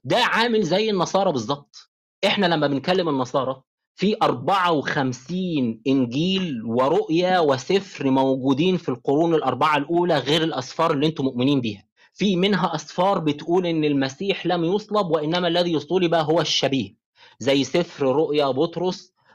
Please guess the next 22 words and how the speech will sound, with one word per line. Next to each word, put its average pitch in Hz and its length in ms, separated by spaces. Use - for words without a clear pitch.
وزي، 143 800
لو 127 200
أنا 151 100
ما 139 80
خانتنيش 135 460
الذاكرة، 127 680
إنجيل 135 380
يهوذا. 113 340
لما 147 180
بنقول 156 260
لهم 214 220
إن 165 120
في، 196 340
في 190 240
أسفار 185 400
كتيرة 160 560
بتحمل، 139 1040
آه، 117 240
عقائد، 170 680
زي 160 280
في - 260
أسفار 175 480